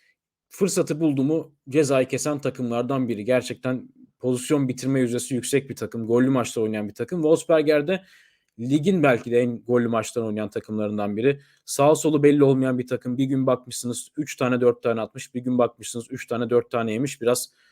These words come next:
e, risk düzeyi yüksek bir ofansif futbol oynuyor. Bir de iç sahada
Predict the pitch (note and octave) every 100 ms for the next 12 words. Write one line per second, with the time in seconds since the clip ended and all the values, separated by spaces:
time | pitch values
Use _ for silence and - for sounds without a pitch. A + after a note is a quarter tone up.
0 | _ _ _ _ A#2 A#2 A2+ A2 A2 A2
1 | C3+ - B2 C3+ C3 B2 - C#3 - -
2 | - A2+ - B2 - A#2 G#2+ - G#2+ G#2+
3 | D3+ B2 B2+ B2+ B2 G#2+ D3